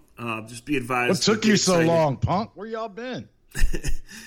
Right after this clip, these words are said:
Speaker 1: We get excited. We venture into mature slash immature subjects. We say four-letter words. So if that's not for you, if you're in a work environment or if there's kids around,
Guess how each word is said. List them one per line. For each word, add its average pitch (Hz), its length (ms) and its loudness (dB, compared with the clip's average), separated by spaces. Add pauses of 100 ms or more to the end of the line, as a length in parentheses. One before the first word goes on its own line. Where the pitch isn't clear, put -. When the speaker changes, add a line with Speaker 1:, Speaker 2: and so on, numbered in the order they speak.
(240)
Speaker 1:
We 143 100 -6
get 185 160 0
excited. 160 460 -2
We 139 140 -4
venture 143 480 -4
into 127 240 -6
mature 131 360 -2
slash 127 360 -4
immature 123 360 -6
subjects. 113 480 -6
We 107 80 -4
say 110 260 -4
four-letter 107 420 -8
words. 101 320 -10
So 107 240 -10
if 113 40 -20
that's 170 240 -4
not 151 180 -6
for 143 100 -10
you, 139 260 -4
if - 140 -18
you're 135 100 -6
in 120 60 -6
a 117 40 -6
work 123 240 -6
environment 117 520 -8
or 110 60 -14
if 104 100 -18
there's 101 180 -16
kids - 240 -8
around, 120 260 -12